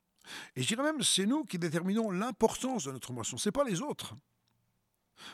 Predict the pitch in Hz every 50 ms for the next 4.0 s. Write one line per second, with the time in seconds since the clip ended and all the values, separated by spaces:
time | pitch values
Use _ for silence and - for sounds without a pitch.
0 | - - - 113 - 214 220 - - 117 131 - - 131 117 123 120 110 101 120
1 | 120 123 156 170 135 104 110 110 110 98 107 107 92 104 139 165 190 196 156 -
2 | - 147 135 120 120 123 120 110 101 98 - - 104 98 117 143 160 151 113 110
3 | 123 120 101 110 104 - - 98 95 90 90 92 90 80 135 156 156 143 -